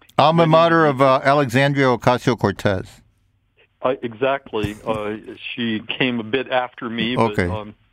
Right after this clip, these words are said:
Speaker 2: uh, I, I can't say I'm very proud of, uh,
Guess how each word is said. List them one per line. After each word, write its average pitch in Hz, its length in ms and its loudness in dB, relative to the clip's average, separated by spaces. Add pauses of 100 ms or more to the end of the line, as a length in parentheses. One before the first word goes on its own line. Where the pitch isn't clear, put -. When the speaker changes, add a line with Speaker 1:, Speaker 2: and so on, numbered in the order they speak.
(540)
Speaker 2:
uh, 104 220 -6 (680)
I, 107 100 -6 (120)
I 120 100 0
can't 123 300 -4 (100)
say 123 140 0
I'm 104 140 -4
very 113 200 -2
proud 120 460 -4
of, 107 160 -4 (100)
uh, 107 240 2